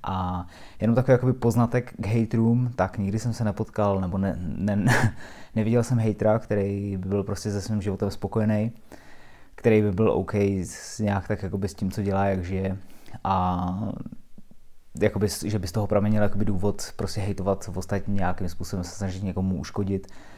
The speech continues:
ublížit mu, ať už slovně, nebo nějakýma, eh, v-, já nevím, nějaký pomluvy a tedy.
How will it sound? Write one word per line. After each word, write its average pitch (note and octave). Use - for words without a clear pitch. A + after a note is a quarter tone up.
ublížit B2+
mu, B2
ať A#2
už A#2
slovně, A#2
nebo G#2+
nějakýma, G#2
eh, -
v-, F2+
já A2+
nevím, A2
nějaký G#2
pomluvy G#2+
a G2+
tedy. A2